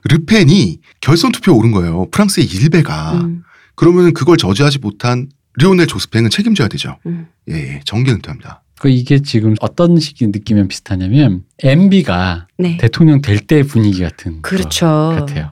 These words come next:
Speaker 2: 음.
Speaker 1: 음.
Speaker 3: 그러니까
Speaker 1: 대선 우울증.
Speaker 3: 왜 아무도 뽑을 사람 없고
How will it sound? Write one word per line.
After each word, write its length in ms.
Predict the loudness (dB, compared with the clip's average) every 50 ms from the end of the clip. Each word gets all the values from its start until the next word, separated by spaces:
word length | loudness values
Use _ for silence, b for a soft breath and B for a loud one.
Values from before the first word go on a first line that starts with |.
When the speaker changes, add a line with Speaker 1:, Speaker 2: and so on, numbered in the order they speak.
| -14 -14
Speaker 2:
음. 160 | -12 -12 -10 -8 -8
Speaker 1:
음. 160 | -8 -6 -4
Speaker 3:
그러니까 400 | -4 -6 -2 0 0 2 2 0 b b b b b b b
Speaker 1:
대선 260 | -4 0 2 2 4
우울증. 420 | 4 4 4 2 2 0 -4 -4 -6 -10 -6 -2 0
Speaker 3:
왜 100 | 2 2
아무도 480 | 2 2 2 4 4 4 4 4 2 2
뽑을 220 | 2 4 4 4 4
사람 300 | 4 2 2 4 4 4
없고 360 | 2 0 -2 -2 0 0 0